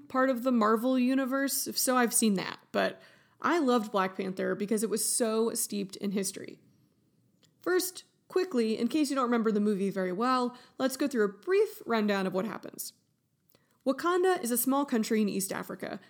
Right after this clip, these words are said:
that houses the world's only stores of vibranium, a highly valued substance in the Marvel universe. In the nineteen forties, Howard Stark, a fictional inventor, businessman, and father to Robert Downey Junior, discovered a tiny bit of the substance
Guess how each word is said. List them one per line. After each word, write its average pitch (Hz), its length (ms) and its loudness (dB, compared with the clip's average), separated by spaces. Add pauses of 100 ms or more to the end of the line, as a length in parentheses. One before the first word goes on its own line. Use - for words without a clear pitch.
(120)
that 220 100 -2
houses 285 420 2
the 233 80 -2
world's 202 340 0
only 339 280 2
stores 262 380 0
of 196 120 0
vibranium, 196 720 -4 (300)
a - 20 -6
highly 311 460 0
valued 226 500 -2
substance 196 580 -2
in 202 140 0
the 190 60 0
Marvel 185 320 -2
universe. 226 580 -2 (1400)
In 269 100 4
the 285 60 8
nineteen 302 260 6
forties, 285 380 2
Howard 247 340 2
Stark, - 540 -2
a 220 40 -4
fictional 254 460 -2
inventor, 226 480 2
businessman, 240 720 2
and 196 180 0 (280)
father 247 340 2
to 214 140 4
Robert 226 360 4
Downey 233 300 0
Junior, 208 460 2
discovered 254 480 0
a 226 60 4
tiny 311 380 0
bit 285 160 2
of 262 120 0
the 233 40 -6
substance 202 520 -4